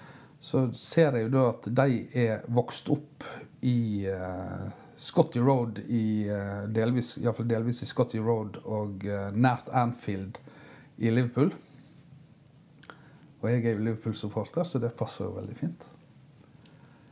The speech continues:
Så det som jeg gjorde, jeg fikk ikke, eh, jeg fikk ikke fred. Jeg har gått og sjekket din melding her i tre, tre veker, og ikke svar, så jeg fikk ikke fred. Så det som jeg gjorde, jeg, eh,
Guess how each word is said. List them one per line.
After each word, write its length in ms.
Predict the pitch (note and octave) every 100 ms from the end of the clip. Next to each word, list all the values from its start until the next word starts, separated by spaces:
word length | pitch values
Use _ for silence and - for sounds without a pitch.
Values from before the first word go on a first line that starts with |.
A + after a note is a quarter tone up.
| - - -
Så 160 | - D#3
det 200 | E3+ G#3
som 160 | - E3+
jeg 240 | F#3 F3
gjorde, 320 | F3+ E3 C3+ C#3
jeg 100 | -
fikk 340 | - - -
ikke, 760 | D#3 - - - - D3+ B2+ A#2+ - -
eh, 1300 | C3+ B2 A#2 A2 G#2+ A2 A#2 A2 A2 G#2+ G#2 G#2 -
jeg 80 | C3+
fikk 220 | E3+ -
ikke 160 | A#2+ A#2+
fred. 180 | D#3+
Jeg 220 | B2 A2 A2
har 120 | B2+
gått 220 | C#3+ D3
og 120 | A#2+ A2+
sjekket 320 | B2+ - C#3
din 180 | A#2+ B2
melding 300 | A#2+ B2 B2+
her 160 | A2
i 60 | G#2
tre, 600 | - B2+ A#2 A2 G2+ G2+ -
tre 140 | B2+
veker, 360 | A2 - D#3 E3+ - - - - - -
og 80 | A#2+
ikke 280 | - C3
svar, 220 | A2 D3 E3
så 140 | B2
jeg 80 | -
fikk 180 | C3+ A2+
ikke 160 | A#2
fred. 200 | A#2 E3
Så 160 | F3 D3
det 180 | E3 C3+
som 140 | D3+
jeg 160 | D3+ C3+
gjorde, 240 | C3+ A#2+ C#3+
jeg, 380 | C#3+ C3 -
eh, 300 | B2+ A#2+ A2+